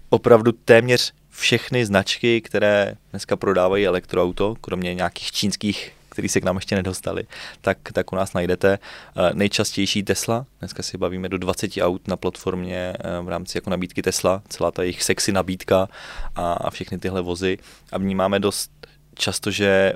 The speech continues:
u zákazníků, který si půjčují elektroauto, tak je tam jako mnohem nižší loajalita k nějaké značce. A vidíme, jak si třeba zákazník půjčuje Škodovku, ale půjčuje si Teslu, jde ještě za Renaultem. A vnímáme, že tam vlastně jako je pro ně mnohem zajímavější,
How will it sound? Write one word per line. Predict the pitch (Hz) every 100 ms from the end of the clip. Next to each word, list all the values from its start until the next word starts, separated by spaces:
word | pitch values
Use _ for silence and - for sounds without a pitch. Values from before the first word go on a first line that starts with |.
| -
u | 101 98
zákazníků, | 95 92 98 95 101 101
který | - 98
si | -
půjčují | - 95 -
elektroauto, | 95 95 98 95
tak | 98 95
je |
tam | 101 101
jako | 98
mnohem | 101 101 104
nižší | 98 - 107 101
loajalita | 95 101 101 98 95
k |
nějaké | 98 92 107
značce. | 101 90 - 101 - - - - -
A | 90
vidíme, | 90 92 95
jak | 90
si | -
třeba | - 92
zákazník | 90 87 95 92 90
půjčuje | - 92 90
Škodovku, | - 92 87 - 87
ale | 85
půjčuje | 82 95 - 92
si | 95
Teslu, | 90 87 - 87 90
jde | 92
ještě | - -
za | 92
Renaultem. | 90 92 90 87 87 - - - - - -
A |
vnímáme, | 90 92 90 90
že | 90
tam | - 90 - - -
vlastně | 95 90 -
jako | 90 98 95 - - - -
je | 98 -
pro | -
ně | 98
mnohem | 98 98 101 98 95
zajímavější, | 92 95 90 92 - 95 92 90